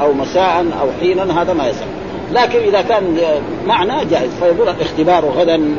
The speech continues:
"السفر غدا"، ها، هذا جائز. طيب، فهو يقول يعني، أنت تقول هذا، نحن سمعنا العرب يقول مثلًا سمعنا واحد، آه، يعني، آه، امرؤ القيس هذا لما قتل أبوه، جو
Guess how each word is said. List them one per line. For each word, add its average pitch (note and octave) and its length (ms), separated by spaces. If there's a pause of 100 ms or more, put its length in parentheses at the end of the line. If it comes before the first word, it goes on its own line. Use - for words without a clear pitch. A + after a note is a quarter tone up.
"السفر D3+ 360 (120)
غدا"، D#3+ 260 (480)
ها، F3+ 320 (280)
هذا F#3 420
جائز. C#3 360 (420)
طيب، B3+ 220 (420)
فهو G3+ 220
يقول G3 260 (720)
يعني، F3 260
أنت G3+ 240
تقول A3+ 180
هذا، F#3+ 280
نحن B3 240
سمعنا C4 340
العرب A#3+ 320
يقول B3+ 260 (960)
مثلًا A3 580
سمعنا G#3 400
واحد، F#3 300 (500)
آه، D#3+ 200 (480)
يعني، D#3 320
آه، D3 100 (200)
امرؤ F3+ 180
القيس F#3+ 360
هذا F#3 240
لما F3 260 (100)
قتل G#3+ 220
أبوه، G3 460
جو G#3+ 180